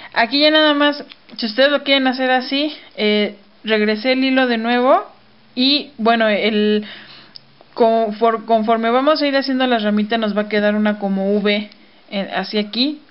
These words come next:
o sea, va a quedar así, va a bajar y luego va a subir, va a quedar un espacio, de hecho aquí se ve. Yo aquí lo que hice fue regresar el hilo y entre cada espacio metí una chaquira,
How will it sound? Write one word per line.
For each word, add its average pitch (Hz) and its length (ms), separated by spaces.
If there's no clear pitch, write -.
o 190 100
sea, 202 120
va 202 60
a 202 60
quedar 208 200
así, 202 300
va 220 120
a 214 40
bajar 208 340
y 226 60
luego 190 240
va 196 80
a - 20
subir, 262 300
va 226 60
a 233 80
quedar 233 320
un 226 160
espacio, 240 640
de 214 120
hecho 214 120
aquí 226 160
se 214 180
ve. 208 240
Yo 233 120
aquí 247 160
lo 269 140
que 262 80
hice 254 140
fue 254 160
regresar 226 440
el 277 220
hilo 285 420
y 226 120
entre 214 240
cada 233 160
espacio 247 420
metí 214 360
una 214 300
chaquira, 196 400